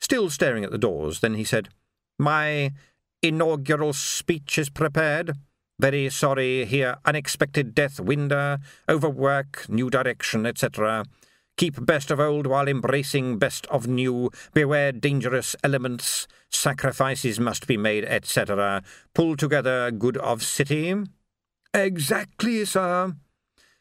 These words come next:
"Add that I was particularly sad to hear tragic death Sergeant Keel. Hope that fitting memorial to him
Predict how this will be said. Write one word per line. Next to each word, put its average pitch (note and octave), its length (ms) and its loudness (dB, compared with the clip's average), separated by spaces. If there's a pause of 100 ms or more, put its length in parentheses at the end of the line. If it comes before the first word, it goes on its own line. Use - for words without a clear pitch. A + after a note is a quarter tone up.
(220)
"Add F3 300 2
that C#3+ 220 2
I D3 120 0
was C#3 200 0
particularly C#3 640 2
sad A#2+ 300 0
to B2+ 100 0
hear A#2+ 220 2
tragic C#3 580 -2
death C3 220 0
Sergeant B2 560 -2
Keel. D3+ 400 2 (320)
Hope D#3 240 0
that C#3+ 180 0
fitting D#3 400 0
memorial C#3 560 2
to C3 140 0
him B2 320 0